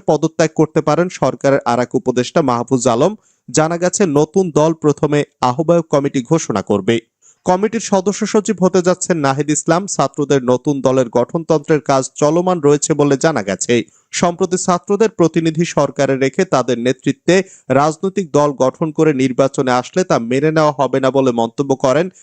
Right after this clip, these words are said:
বিএনপি মহাসচিব মির্জা ফখরুল ইসলাম আলমগীর। এরপর উপদেষ্টা নাহিদ ইসলাম এ প্রসঙ্গে গণমাধ্যমে বলেন, তিনি রাজনৈতিক দলে যোগ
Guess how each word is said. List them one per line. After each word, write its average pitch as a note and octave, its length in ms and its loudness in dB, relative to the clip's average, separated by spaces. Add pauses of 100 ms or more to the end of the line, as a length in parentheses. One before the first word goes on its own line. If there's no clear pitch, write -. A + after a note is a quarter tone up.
(140)
বিএনপি E3 380 0
মহাসচিব D3+ 580 -2
মির্জা C#3 380 0
ফখরুল B2 400 -2
ইসলাম G#2+ 200 -2
আলমগীর। G#2 380 0 (280)
এরপর E3+ 340 0
উপদেষ্টা E3+ 380 -2 (120)
নাহিদ E3 260 -2
ইসলাম F#3+ 320 -2
এ C#3 200 0
প্রসঙ্গে D#3+ 440 -2
গণমাধ্যমে B2+ 600 -2
বলেন, B2+ 300 0
তিনি D3 220 -2
রাজনৈতিক D3+ 640 -2
দলে D3 260 2 (120)
যোগ B2 120 4